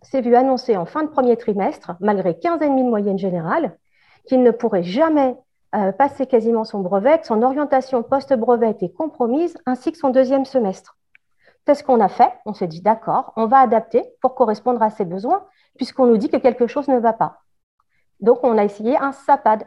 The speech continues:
l'école à domicile avec, euh, l'éducation nationale, accord de l'inspection académique et du collège.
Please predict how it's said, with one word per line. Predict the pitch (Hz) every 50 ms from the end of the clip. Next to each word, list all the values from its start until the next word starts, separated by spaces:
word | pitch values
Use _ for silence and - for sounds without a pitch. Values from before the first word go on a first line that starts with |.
| -
l'école | 220 233 240 240 302 294 269
à | 240
domicile | 233 240 240 220 208 202 - - 285 302 - -
avec, | 247 233 247 247 247 247
euh, | 233 220
l'éducation | 208 220 214 226 226 - 226 208 - 262 262
nationale, | 240 220 208 - 208 180 180 175 226 320 - _ _ _ _ _ -
accord | - 247 247 247 - 269 240 233
de | 220
l'inspection | 208 202 202 196 - 208 202 - - 240
académique | 214 208 - 208 180 170 185 190 254 294 -
et | 302
du | - 269 262
collège. | - 262 226 202 185 190 -